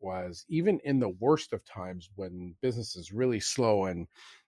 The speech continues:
you're not even sure if you're gonna make payroll kind of thing, is not to focus and emphasize that problem, because all you're doing is focusing on the negativity. Instead, what I did was I went out there and talked to more people,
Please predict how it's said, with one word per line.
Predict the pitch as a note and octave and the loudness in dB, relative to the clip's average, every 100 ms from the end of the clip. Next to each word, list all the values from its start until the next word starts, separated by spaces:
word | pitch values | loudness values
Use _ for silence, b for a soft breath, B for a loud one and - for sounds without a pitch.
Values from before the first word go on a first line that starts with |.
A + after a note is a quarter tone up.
| _ | _
you're | C3+ | 6
not | C3+ | 8
even | A2 F2+ | 6 0
sure | F#2+ - B2 | -2 4 4
if | A2 | 4
you're | G2 | -4
gonna | F#2+ | -2
make | F#2+ A2 A2+ - | 0 0 0 -2
payroll | - B2+ B2+ G2 D#2+ D2+ | 0 4 6 4 0 -4
kind | - E2+ | -10 -10
of | D#2+ | -10
thing, | - D#2 D#2 E2 _ _ _ _ | -10 -12 -12 -20 _ _ _ _
is | G#2 G2 F#2 - | -4 -2 -4 -6
not | C#3 B2+ F3 - | 0 2 2 0
to | D3 | -2
focus | - D3+ - B2 - | 6 6 8 4 2
and | G2+ - | -4 -4
emphasize | C3 A#2 - G#2+ G2 F#2+ F2+ - - _ _ | -4 -4 -2 0 2 0 -4 -10 -16 _ _
that | B2+ B2 G#2 | 0 4 4
problem, | - G#2+ G2+ E2+ - _ _ - | 6 6 6 4 -10 _ _ 0
because | A#2 A#2+ | 2 6
all | C#3 | 8
you're | D#3 C#3+ | 8 8
doing | C3+ B2 | 6 6
is | G#2+ F#2 _ | 2 -2 _
focusing | - D3+ - C3 | 4 4 6 4
on | G#2+ | 4
the | |
negativity. | G2+ G#2+ G2+ - G#2+ F2 D2 - b b b b | 4 2 0 -2 -2 -2 -8 -16 b b b b
Instead, | C3 A2+ - F#3+ | -6 6 10 10
what | C3 A#2+ | 10 6
I | A#2 | 4
did | G2 G#2+ F#2+ G2 | 2 -2 -2 -4
was | G#2 G2+ G2 F#2+ F#2+ - | 2 4 4 0 -4 -6
I | G#2 | -2
went | G2 G2+ | 0 2
out | G#2 G2+ | 0 0
there | G#2 F#2+ F#2+ | 0 0 0
and | F#2 - | -4 -4
talked | A#2 G#2+ | -4 -2
to | - | -4
more | A2+ A#2+ | -2 -2
people, | - G#2 G#2 G2 F#2 F#2 | -2 -8 -4 -4 -2 -4